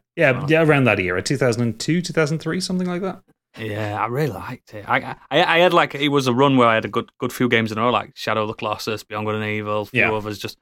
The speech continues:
Speaker 2: banger, banger, banger, banger, banger.
Speaker 1: Mm.
Speaker 2: Good times.
Speaker 1: Them were the days.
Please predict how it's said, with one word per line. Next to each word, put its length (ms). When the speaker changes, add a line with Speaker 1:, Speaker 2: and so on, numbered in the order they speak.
Speaker 2:
banger, 200
banger, 220
banger, 220
banger, 220
banger. 300
Speaker 1:
Mm. 200
Speaker 2:
Good 100
times. 480
Speaker 1:
Them 200
were 60
the 120
days. 360